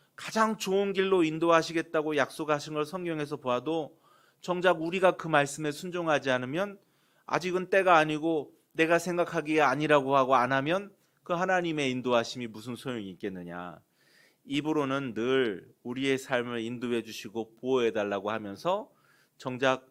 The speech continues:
보여주시고 인도해 주시는 길을 가지 않으려고 한다면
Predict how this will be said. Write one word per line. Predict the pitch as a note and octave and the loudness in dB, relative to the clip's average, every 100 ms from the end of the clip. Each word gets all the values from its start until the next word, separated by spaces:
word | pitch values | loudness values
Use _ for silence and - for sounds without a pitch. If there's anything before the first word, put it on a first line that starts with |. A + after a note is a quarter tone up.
| _ _ _ - | _ _ _ -2
보여주시고 | C#3 C#3 C3 A#2+ B2 A#2+ | 2 2 2 -4 -4 -2
인도해 | A#2 A2+ A#2+ A2 | -2 0 0 0
주시는 | G#2 - A2 G#2 | -2 -8 -10 -8
길을 | A#2 E3 G3+ - _ - | -2 -2 -2 -8 _ -2
가지 | D#3 C3+ | -2 2
않으려고 | B2 A2+ A#2+ A#2 G#2+ | 2 2 0 0 0
한다면 | A2 G#2 G#2+ D#3+ G#3+ | -2 -2 -2 -4 -6